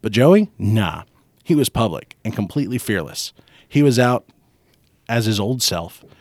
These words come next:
hanging out with celebrities, going to bars, going to bars owned by other mob bosses in other people's territory,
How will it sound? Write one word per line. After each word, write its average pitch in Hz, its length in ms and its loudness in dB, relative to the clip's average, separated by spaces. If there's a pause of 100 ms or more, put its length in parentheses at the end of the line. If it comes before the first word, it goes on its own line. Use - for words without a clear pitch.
(160)
hanging 107 200 0
out 101 120 0
with 113 80 -4
celebrities, 104 640 -2
going 107 240 0
to 117 60 2
bars, 95 420 -2 (320)
going 151 220 4
to 131 60 4
bars 120 380 2
owned 135 340 4
by 101 160 2
other 120 240 2
mob 104 340 0
bosses 92 440 -2
in 104 120 0
other 107 140 -2
people's 104 280 -6
territory, - 540 -4